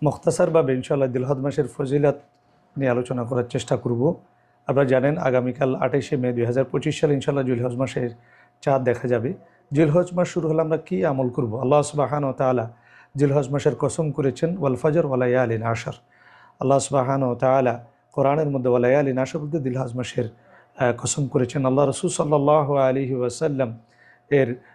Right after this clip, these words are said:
আহ, কোরআনের আয়াত সম্পর্কে ইবনে আব্বাস রাদিয়াল্লাহু তাআলা আনহু বলছেন, "ওয়াদকুরুল্লাহা ফি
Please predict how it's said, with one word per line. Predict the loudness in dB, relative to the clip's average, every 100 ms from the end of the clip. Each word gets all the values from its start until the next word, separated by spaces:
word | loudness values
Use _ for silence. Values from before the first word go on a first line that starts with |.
| _ _
আহ, | 0 2
কোরআনের | 4 2 4 4
আয়াত | 4 4 2
সম্পর্কে | -2 -4 -6
ইবনে | -4 -4
আব্বাস | -2 -2 -2
রাদিয়াল্লাহু | -4 -2 -4
তাআলা | 0 0
আনহু | 0 -2
বলছেন, | -4 -4 -2
"ওয়াদকুরুল্লাহা | -2 -2 -2 -2 0 2 0
ফি | 0 -2 -2